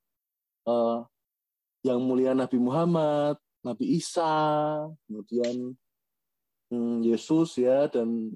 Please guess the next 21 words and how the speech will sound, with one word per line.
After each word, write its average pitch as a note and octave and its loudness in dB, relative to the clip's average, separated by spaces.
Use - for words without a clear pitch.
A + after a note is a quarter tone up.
Buddha C#3 2
dan C#3 0
lain-lain. C3+ -2
Apakah D#3 -2
ada - -2
yang D3 2
nggak C#3+ 4
suka? F#3 -4
Banyak E3+ -4
sekali E3+ -2
itu E3 -4
kalau C#3+ 0
dibaca C3+ 0
di C3+ -4
kitab-kitab. C#3+ -2
Mereka D3+ 2
memiliki, E3 4
mereka F3+ 0
sih B3+ 0
dalam D3 2
hatinya D#3 2